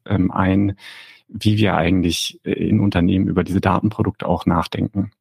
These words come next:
Ist das, steht das in Konkurrenz zu den Experten, Expertinnen, die schon da sind? Oder ist das vielleicht eine Ergänzung, eine Verbesserung von denen, die schon da sind?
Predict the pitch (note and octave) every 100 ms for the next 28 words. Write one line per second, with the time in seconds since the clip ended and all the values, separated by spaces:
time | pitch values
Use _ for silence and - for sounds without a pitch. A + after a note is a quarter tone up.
0 | _ _ - _ - G#2 - - G#2+ G#2
1 | A2 A2+ G#2+ F#2+ F2+ A2+ D3 - - _
2 | - - _ _ - - B2 B2 A#2+ -
3 | A#2 A2 B2+ A2 - A#2+ A2+ B2+ B2 A#2
4 | A#2 G#2+ A2 G2 G#2+ B2 C3+ - _ _
5 | _ A2+ G2+ - F#2+ - E2+ - F2 E2
6 | E2+ - - F2+ - F2+ - F2+ E2 -
7 | F#2 F#2 F#2 - A2+ - - G2+ G#2+